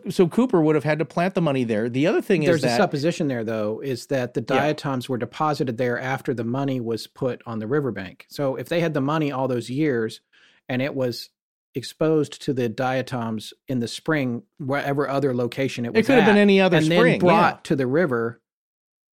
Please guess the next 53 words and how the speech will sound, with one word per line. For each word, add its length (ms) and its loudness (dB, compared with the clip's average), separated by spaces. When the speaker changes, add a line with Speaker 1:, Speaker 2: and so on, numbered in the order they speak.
Speaker 2:
right? 260 0
Because 240 -2
they 100 2
don't, 220 -2
they're 100 -2
not 180 -2
carbon 340 0
dating 280 -2
them. 280 -6
So 240 -2
what, 480 -6
so, 260 0
and 80 -4
then 100 0
it's 120 -4
brought 320 0
to 60 -2
the 100 -2
river 320 -2
and 160 -4
it's 120 -8
found 360 -2
within 300 -2
thirty 320 0
days 340 0
or 60 -4
so, 300 -2
or, 360 -4
or 260 -4
whatever, 480 0
from 220 -4
when 320 -2
Briggs 380 -2
put 180 -2
it 120 -6
there 180 -2
to 100 -8
when 140 -4
he 100 -4
tells 240 -4
the 80 -6
hippie 260 -4
couple 280 -8
to 80 -12
go 200 -2
over 140 -2
there 120 -4
and 120 -4
look 160 -6
for 300 -8
it. 120 -12
And 220 -4
Briggs 280 -2